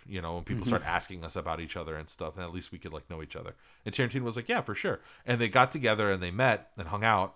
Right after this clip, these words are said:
Speaker 1: and they've been friends ever since. But <laughs> one of the funny things that came out of that is that Tarantino gave him shit about a scene in Boogie Nights where,
Speaker 2: Mm.
Speaker 1: um, you know, very, very famously, uh,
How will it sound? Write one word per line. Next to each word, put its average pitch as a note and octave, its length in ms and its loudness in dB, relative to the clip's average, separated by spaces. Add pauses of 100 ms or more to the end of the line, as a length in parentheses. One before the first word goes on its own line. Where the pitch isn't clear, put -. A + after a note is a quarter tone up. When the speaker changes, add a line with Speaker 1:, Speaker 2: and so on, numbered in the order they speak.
Speaker 1:
and F2+ 220 -4
they've F#2 120 -2
been F2+ 120 -6
friends C3 300 -2
ever E2+ 160 -2
since. D#2+ 340 -10 (480)
But G#2+ 380 4 (300)
<laughs> - 260 -20
one A2 500 0
of A#2 80 4
the A#2+ 100 4
funny A#2+ 340 6
things B2 520 -2
that G2 200 -2
came G2 180 -2
out F3+ 180 4
of G#2+ 60 -2
that F#2 280 2 (440)
is A#2 460 2 (340)
that G#2+ 180 4
Tarantino B2+ 500 0
gave G#2+ 200 -2
him F#2 100 -8
shit F2+ 400 -2 (160)
about F2+ 440 2
a G2+ 80 -4
scene F#2+ 280 -6
in F2 120 -8
Boogie B2+ 280 -2
Nights - 420 -14 (100)
where, G2 420 4
Speaker 2:
Mm. G#2+ 180 0 (880)
Speaker 1:
um, F#2+ 380 0
you G#2+ 80 -2
know, F#2+ 140 0
very, G#2 260 0
very G2+ 300 0
famously, G2 720 -4 (520)
uh, F2 500 0